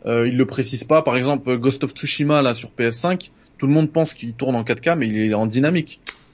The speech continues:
Et c-, ça se voit pas tellement c'est bien fait, le, l'upscale et tout. Alors que sur P C, euh, y a pas de compromis. Si tu choisis ta résolution, machin, euh, enfin, tu veux du deux mille cent soixante pixels, t'auras deux mille cent soixante pixels.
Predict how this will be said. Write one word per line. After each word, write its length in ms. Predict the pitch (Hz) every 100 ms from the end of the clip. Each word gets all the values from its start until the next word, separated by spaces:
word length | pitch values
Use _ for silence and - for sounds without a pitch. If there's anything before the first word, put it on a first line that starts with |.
| -
Et 80 | 110
c-, 100 | - - _ -
ça 160 | 143
se 80 | 120
voit 200 | 139 151
pas 120 | 208
tellement 280 | - 131 131
c'est 120 | -
bien 200 | 120 135
fait, 200 | 135 123 - _ -
le, 520 | 110 110 107 107 104 104 104 -
l'upscale 500 | 123 117 120 139 120
et 60 | 110
tout. 160 | 117 113 - - -
Alors 220 | 120 -
que 80 | 139
sur 180 | 135
P 140 | - 135
C, 300 | - 226 - _ _ _ -
euh, 920 | 127 123 113 110 107 98 104 - 65
y 140 | 117 120
a 60 |
pas 140 | 117 180
de 40 |
compromis. 560 | - 175 180 185 170 117
Si 200 | - 151
tu 100 | 165
choisis 320 | - 151 160
ta 100 | 147
résolution, 540 | 127 127 135 135 151 139
machin, 520 | 123 - 143 127 101 98 - - -
euh, 540 | 101 101 101 101 104 101 - - - - - -
enfin, 260 | 113 127 110
tu 120 | 120
veux 80 | 120
du 120 | 123
deux 120 | 139
mille 120 | 151
cent 140 | 147 143
soixante 340 | 139 135 117
pixels, 360 | 117 - 185 196
t'auras 260 | 120 143
deux 100 | 131
mille 180 | 160 180
cent 140 | 175
soixante 300 | 156 151 151
pixels. 380 | 147 151 151 127